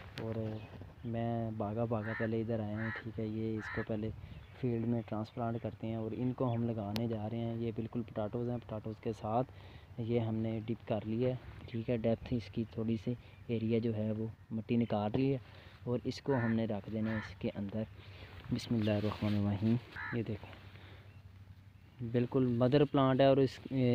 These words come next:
इससे आप आगे ग्राफ्टिंग और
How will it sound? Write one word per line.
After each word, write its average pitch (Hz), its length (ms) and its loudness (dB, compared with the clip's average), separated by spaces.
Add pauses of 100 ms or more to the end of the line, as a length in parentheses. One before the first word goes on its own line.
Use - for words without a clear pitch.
इससे 135 480 4
आप 117 380 4
आगे 120 360 4 (260)
ग्राफ्टिंग 120 640 8
और 113 500 4